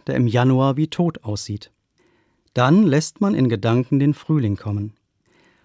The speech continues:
Man sieht, wie sich an den kahlen Ästen die Knospen zeigen und die ersten Blüten. Es folgt der Sommer mit seiner Fülle. Das Grün, die Früchte am Baum. Und dann der Herbst mit dem reifen Obst, Birne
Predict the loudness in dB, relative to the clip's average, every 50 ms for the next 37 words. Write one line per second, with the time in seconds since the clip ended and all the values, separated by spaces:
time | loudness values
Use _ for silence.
0 | _ -2 0 2 4 4 4 4 2 0 -2 -2 0 0 -2 -2 -2 0 0 0
1 | 0 0 -2 0 0 2 2 2 2 0 -2 -4 -4 -2 -2 -2 -2 -2 -2 -2
2 | -2 -2 -2 -4 -6 -6 -6 -4 -4 -2 -2 0 0 0 0 0 -2 -2 -2 -2
3 | -2 -2 -2 0 -2 0 0 0 -2 -2 -6 -12 -14 -16 _ _ _ _ _ _
4 | _ _ _ _ _ _ _ _ _ _ _ _ _ _ -4 -4 -2 0 0 0
5 | 2 2 2 2 4 4 4 4 4 2 0 0 0 -2 -2 -2 -2 -4 -4 -6
6 | -6 -6 -10 _ _ _ _ _ _ _ _ _ _ _ _ _ _ _ -8 -6
7 | -4 -2 0 2 4 4 4 4 2 -2 -8 -10 -10 -10 -6 -2 0 0 0 0
8 | -2 -4 -2 -2 -2 -2 -2 -2 -2 -2 -4 -6 -10 _ _ _ _ _ _ _
9 | _ _ _ _ _ _ _ _ _ _ _ -2 -2 0 2 2 4 4 4 4
10 | 4 2 2 2 2 0 0 -2 -6 -6 -4 -2 -2 0 -2 -2 0 0 0 0
11 | 0 0 -2 -2 -2 0 -2 -2 -2 -6 -10 -18 -18 -18 -20 -20 -20 _ _ _
12 | 0 2 2 2 2 0 -2 -4